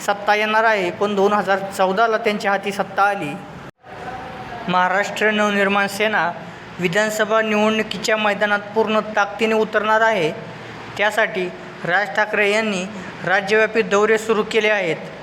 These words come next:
विधानसभा निवडणुकीत दोनशे पंचवीस ते दोनशे पन्नास जागा लढण्याची घोषणा राज ठाकरे यांनी यापूर्वीच केली, परंतु आता देवेंद्र फडणवीस यांच्या नागपूरमधून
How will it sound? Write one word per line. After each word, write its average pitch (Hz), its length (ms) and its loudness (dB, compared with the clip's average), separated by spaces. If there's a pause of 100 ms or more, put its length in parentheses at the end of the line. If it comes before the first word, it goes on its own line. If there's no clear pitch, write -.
(360)
विधानसभा 196 560 2
निवडणुकीत 220 600 2 (460)
दोनशे 214 360 4
पंचवीस 226 640 0
ते 226 180 6
दोनशे 220 340 0
पन्नास 214 380 0
जागा 214 340 2
लढण्याची 208 560 0 (360)
घोषणा 220 340 4
राज 208 180 4
ठाकरे 220 360 2
यांनी 220 260 2 (400)
यापूर्वीच 220 640 2
केली, 190 380 2 (600)
परंतु 233 340 2
आता 220 260 4
देवेंद्र 220 540 2
फडणवीस 226 560 0
यांच्या 220 320 2
नागपूरमधून 226 800 2